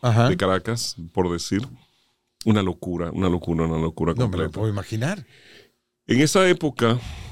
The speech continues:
Speaker 2: el show de Fantástico se hacía en un teatro llamado La Campiña,
Speaker 1: Ujú.
Speaker 2: no en los estudios, sino en un teatro, porque era tal la cantidad de gente que asistía que tuvieron que tom-, buscar un teatro.
Speaker 1: Por supuesto.
Speaker 2: Y en esa época estaba de moda,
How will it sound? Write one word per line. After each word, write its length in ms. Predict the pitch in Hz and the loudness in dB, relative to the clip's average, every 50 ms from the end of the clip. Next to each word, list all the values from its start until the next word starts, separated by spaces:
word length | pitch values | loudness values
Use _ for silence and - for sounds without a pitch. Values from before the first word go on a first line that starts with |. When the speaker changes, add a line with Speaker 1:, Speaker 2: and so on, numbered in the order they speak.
| - - - | -14 -2 2
Speaker 2:
el 180 | 110 107 104 101 | 2 2 2 2
show 480 | - - - - 127 123 123 127 131 | 0 0 2 4 6 6 6 4 4
de 200 | 123 120 110 104 | 4 4 2 2
Fantástico 640 | 104 - 110 104 98 - 110 107 - - 113 110 107 | 2 2 0 0 2 0 0 0 0 -4 -4 -4 -2
se 100 | - 101 | -2 -2
hacía 180 | 92 - 110 104 | 0 2 4 4
en 60 | 104 | 6
un 100 | 107 107 | 4 4
teatro 380 | 101 - 104 104 101 - 104 104 | 4 4 2 2 0 0 -2 0
llamado 320 | 98 95 92 95 95 98 98 | 0 0 0 0 0 0 0
La 120 | 98 92 | -2 -2
Campiña, 760 | - 98 95 95 92 - 117 117 107 98 95 95 104 120 - _ - | -4 -4 -4 -4 -2 2 4 6 6 6 6 6 4 0 -4 _ -4
Speaker 1:
Ujú. 300 | 123 117 110 135 98 95 | -2 0 2 2 4 4
Speaker 2:
no 180 | 98 98 98 | 4 2 2
en 80 | 98 101 | 2 2
los 220 | 101 95 - - | 0 -2 -4 -6
estudios, 520 | 98 92 - - - 117 110 101 98 98 85 | -6 -8 -8 -2 2 2 2 4 2 0 -2
sino 120 | 92 87 | 0 0
en 60 | 87 90 | 2 2
un 120 | 95 90 | 2 4
teatro, 420 | - 101 98 92 92 87 107 107 | 4 4 4 4 2 0 -2 -4
porque 220 | 98 101 90 90 98 | -4 -4 -4 -2 0
era 140 | 101 104 101 | 0 0 -2
tal 420 | - _ 110 104 104 104 104 101 | -4 _ 0 0 0 0 0 -2
la 80 | 101 98 | -2 -2
cantidad 400 | - 95 92 87 90 90 92 92 | -2 -4 -4 -2 -2 0 0 0
de 140 | 95 92 92 | 0 0 -2
gente 280 | 101 98 87 90 90 | -2 -2 -2 -4 -4
que 380 | 87 92 90 87 87 - - - 92 | -2 0 2 2 2 0 0 0 0
asistía 640 | 90 - - 95 - - - 117 113 107 101 95 | 0 0 -2 -2 -4 -2 0 2 4 4 2 0
que 200 | 87 95 87 85 | -2 -2 -2 -2
tuvieron 420 | 80 - - - 98 95 98 101 101 | -4 -8 -4 0 2 4 4 4 2
que 80 | 101 | 0
tom-, 200 | 90 101 95 92 | 0 0 0 2
buscar 300 | 92 95 - - 113 104 | 0 -2 0 0 0 0
un 100 | 101 92 | 0 -2
teatro. 420 | - 95 90 85 80 - - - - | 0 0 0 0 0 -4 -8 -10 -8
Speaker 1:
Por 120 | 113 104 | -8 -8
supuesto. 460 | 92 92 - 120 110 95 - - - - | -8 -6 -2 -2 -2 -2 -2 -8 -6 -2
Speaker 2:
Y 60 | 95 98 | 2 2
en 60 | 104 | 2
esa 180 | 110 - 120 123 | 4 4 2 2
época 280 | 120 117 127 117 113 | 2 0 -4 -6 -4
estaba 280 | 107 - 107 107 110 110 | -2 2 2 4 4 4
de 60 | 107 | 4
moda, 420 | 101 101 104 107 107 107 107 - | 4 2 2 4 4 2 2 0